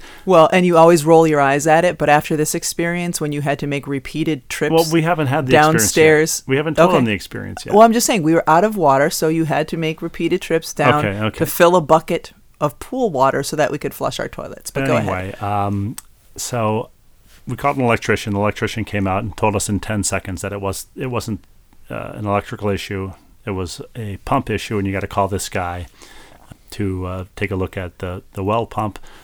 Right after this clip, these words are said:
Speaker 2: I called the guy, left a message. He called back and said, and I quote, "How are you?" And before I could answer, he said, "Obviously not good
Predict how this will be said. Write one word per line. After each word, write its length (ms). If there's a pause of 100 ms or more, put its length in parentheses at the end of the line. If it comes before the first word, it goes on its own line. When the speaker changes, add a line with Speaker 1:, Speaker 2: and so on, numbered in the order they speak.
(300)
Speaker 2:
I 60
called 260
the 80
guy, 380 (360)
left 220
a 20
message. 380
He 120
called 280
back 200
and 140
said, 380 (120)
and 140
I 80
quote, 380 (400)
"How 280
are 200
you?" 340 (160)
And 80
before 300
I 80
could 140
answer, 280
he 80
said, 360 (500)
"Obviously 600
not 280
good 340